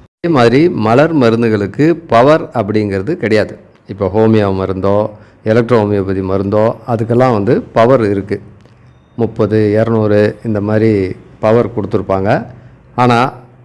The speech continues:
லண்டன் பேட்ச் மலர் மருந்துகள் வாங்குறப்ப அந்த பாட்டில்ல முப்பதுன்னு மட்டும் போட்டிருப்பாங்க. அது ஒரு கணக்கு. ஆனா, இதுல பவரா எதுவும் கிடையாது, ஒரே பவர் தான். அந்த ஒரே பவர் எப்பவுமே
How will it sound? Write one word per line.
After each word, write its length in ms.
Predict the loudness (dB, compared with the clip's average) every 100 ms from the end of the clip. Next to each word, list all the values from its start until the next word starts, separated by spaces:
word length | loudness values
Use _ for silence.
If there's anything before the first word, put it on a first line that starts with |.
| _ _
லண்டன் 420 | -2 2 4 2 4
பேட்ச் 260 | 2 2
மலர் 260 | -2 -2 0
மருந்துகள் 420 | -2 -4 -4 -6
வாங்குறப்ப 680 | -4 -4 -4 -4 0 0 0 -2
அந்த 260 | -2 -2
பாட்டில்ல 520 | 2 2 2 -2 0 0
முப்பதுன்னு 560 | -2 -4 -2 0 0
மட்டும் 320 | -2 -2 -2
போட்டிருப்பாங்க. 560 | 0 -2 -2 -6 -6 -8 -12 -20 -20 -20 -20 -2
அது 260 | 2 4
ஒரு 320 | 4 2 0 -6 -16 -20 -10
கணக்கு. 400 | -2 -2 -2 -10 -12 -20 -20 -20 -20 -20 -8
ஆனா, 400 | 0 2 2 0 -4
இதுல 340 | 0 2 2 0 2
பவரா 520 | 4 4 4 2 -2
எதுவும் 340 | -2 2 2
கிடையாது, 400 | 2 2 2 -2 -18 -20 -20 -14
ஒரே 560 | -2 2 4 4 2 0
பவர் 340 | 2 2 2
தான். 240 | 0 -2 -6 -20 _ _ 0
அந்த 320 | 2 4 4 4
ஒரே 420 | 4 6 4 2
பவர் 340 | 0 2 2
எப்பவுமே 1040 | 0 0 -2 -2 0 2 4 2 2 0